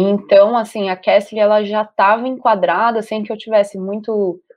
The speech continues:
conhecimento desse, desse lugar, assim, desde, desde o começo, como uma startup de responsabilidade social,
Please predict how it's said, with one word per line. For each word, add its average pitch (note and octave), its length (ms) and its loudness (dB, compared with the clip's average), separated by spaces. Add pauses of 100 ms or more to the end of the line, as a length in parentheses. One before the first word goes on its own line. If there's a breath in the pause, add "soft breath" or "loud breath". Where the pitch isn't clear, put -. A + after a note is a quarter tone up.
(160)
conhecimento G3 1000 -2
desse, F3 680 -6
desse F3+ 300 -2
lugar, F3 400 2
assim, F#3 280 -2
desde, F#3 460 -2
desde F#3 380 0
o - 20 -18
começo, F#3 480 0
como G3 180 -2
uma G3 180 -2
startup F#3+ 560 -4
de F#3+ 140 -2
responsabilidade G3 920 -2
social, F3+ 680 0